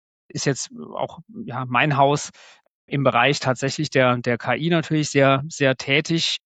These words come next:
nicht nur mit unserem Diskussionspapier, sondern auch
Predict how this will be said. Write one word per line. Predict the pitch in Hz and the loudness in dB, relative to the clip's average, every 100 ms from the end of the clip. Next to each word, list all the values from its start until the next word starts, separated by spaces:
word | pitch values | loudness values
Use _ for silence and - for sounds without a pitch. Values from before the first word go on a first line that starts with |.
| _ _ | _ _
nicht | 131 - | -6 -2
nur | 139 | 0
mit | 131 | 0
unserem | 131 131 127 | -2 0 -2
Diskussionspapier, | 127 - 120 151 190 - 156 - 139 143 139 | -2 -8 -6 0 0 2 -4 -4 0 2 2
sondern | 131 120 | 0 0
auch | 131 | 0